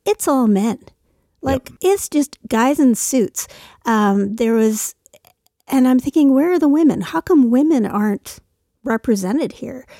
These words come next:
Speaker 1: I am very happy, and I'll co-, uh, coming back to representation, I'm ama-, I'm really happy to see that four members of America's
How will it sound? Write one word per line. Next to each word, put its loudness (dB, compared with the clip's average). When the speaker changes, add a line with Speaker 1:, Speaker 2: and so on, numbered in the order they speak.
Speaker 1:
I 0
am 0
very 0
happy, -2
and 0
I'll -4
co-, -6
uh, -4
coming -4
back -6
to -2
representation, -4
I'm -2
ama-, -2
I'm -2
really 2
happy -2
to -6
see -2
that -8
four -2
members 2
of -4
America's -6